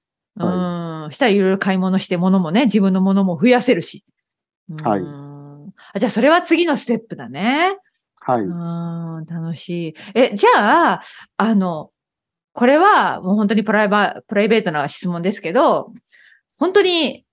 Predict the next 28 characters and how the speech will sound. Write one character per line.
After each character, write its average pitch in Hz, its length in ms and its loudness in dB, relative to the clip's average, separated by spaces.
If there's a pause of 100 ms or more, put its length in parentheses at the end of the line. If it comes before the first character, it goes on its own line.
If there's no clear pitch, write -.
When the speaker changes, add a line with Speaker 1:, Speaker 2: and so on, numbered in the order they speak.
Speaker 2:
長 208 240 2
く 190 80 -2
勉 175 220 -4
強 175 160 -2
し - 80 -10
て 339 440 0
日 165 80 -8
本 165 180 -8
に 139 100 -12
行 - 60 -16
き 202 40 -18
た 240 140 2
い。 - 120 -6 (260)
日 185 80 -4
本 185 180 -2
に、 147 260 -14 (200)
日 196 100 0
本 208 140 2
で 233 60 -4
働 190 340 -4
き - 20 -20
た 294 120 2
い 226 60 0
と - 60 -6
い 180 40 -2
う - 40 0
夢 214 160 2
を 170 140 -4